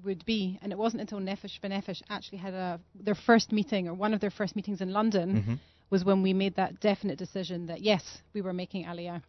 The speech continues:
Speaker 2: Uh, now, you were living in London then, or you were living in Scotland?
Speaker 1: We were, I was living, we were living in London, yeah.
Speaker 2: So, um, so you were able to go to that event and get a lot of questions answered.
Speaker 1: Yes, absolutely.
Speaker 2: It, it seems to me, I mean, I, I'm perfectly candid, in my own mind even, it seems like a very valid concern.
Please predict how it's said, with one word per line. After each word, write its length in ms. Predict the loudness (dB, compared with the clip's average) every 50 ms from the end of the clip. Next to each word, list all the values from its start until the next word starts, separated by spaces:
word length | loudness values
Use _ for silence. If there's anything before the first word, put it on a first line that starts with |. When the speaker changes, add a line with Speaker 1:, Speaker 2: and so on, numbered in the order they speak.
| _ _ _ _ _ _ _ _ _ _ -14
Speaker 2:
Uh, 60 | -8 -4
now, 100 | 0 2
you 160 | 4 4 4
were 120 | 4 6
living 260 | 6 6 6 6 6
in 100 | 4 4
London 300 | 4 4 2 2 2 0
then, 140 | 0 0 0
or 20 | 0
you 80 | 0
were 80 | 0 0
living 220 | -2 -2 -4 -6
in 60 | -6
Scotland? 420 | -6 -6 -4 -4 -4 -6 -8 -16 -18 -10 -4
Speaker 1:
We 80 | -2
were, 80 | -2 -2
I 120 | 0 0 0
was 100 | 0 0
living, 220 | -2 -4 -4 -2
we 100 | 0 2
were 80 | 2 2
living 220 | 2 2 0 0
in 80 | -2 -2
London, 400 | -2 -4 -4 -4 -6 -8 -8 -12 _ -20
yeah. 200 | -18 -18 -18 -18 -20 _ _ _ _ _ _ _ _ _ _ _
Speaker 2:
So, 640 | -14 -12 -12 -10 -10 -6 -2 0 0 0 0 0 0
um, 540 | 2 2 2 0 -2 -2 -6 -6 -8 -8 -12 _ _
so 140 | -14 -8 -2
you 120 | 2 6
were 80 | 8 8
able 160 | 8 8 6
to 80 | 4 6
go 120 | 6 6
to 60 | 8
that 160 | 8 6 6 6
event 300 | 4 4 4 2 2 2
and 80 | 2
get 100 | 2 2
a 20 | 4
lot 160 | 6 6 4
of 60 | 4
questions 420 | 2 0 -2 -2 -2 -6 -8 -8
answered. 300 | -8 -8 -8 -10 -12 -14
Speaker 1:
Yes, 320 | -16 -18 -20 _ _ -20 -20
absolutely. 480 | -20 -20 -18 -16 -14 -14 -14 -14 -16 -18 _ _ _ _ _ -12
Speaker 2:
It, 120 | -12 -10 -8
it 80 | -4
seems 260 | 0 2 2 2 2
to 80 | 2 4
me, 400 | 6 6 6 6 6 2 -2 -2
I 100 | -2 0
mean, 120 | 2 2 4
I, 240 | 6 6 6 6 4 0 -10 -18 -14
I'm 80 | -14 -14 -14 -16 _ _ _ _
perfectly 400 | -6 -6 -6 -4 -6 -8 -8 -6
candid, 400 | 2 6 6 8 8 6 6 4
in 100 | 2 4
my 200 | 6 8 8 8
own 180 | 8 8 6 6
mind 300 | 6 6 4 4 2 0
even, 240 | 0 -2 -2 -2 -2
it 80 | -2
seems 200 | -2 0 2 4
like 160 | 4 4 4 4
a 60 | 2
very 280 | 4 6 6 8 6
valid 560 | 6 6 6 6 8 8 8 6 6 4 2 -2
concern. 640 | -4 -4 -4 -2 2 4 6 8 8 8 6 2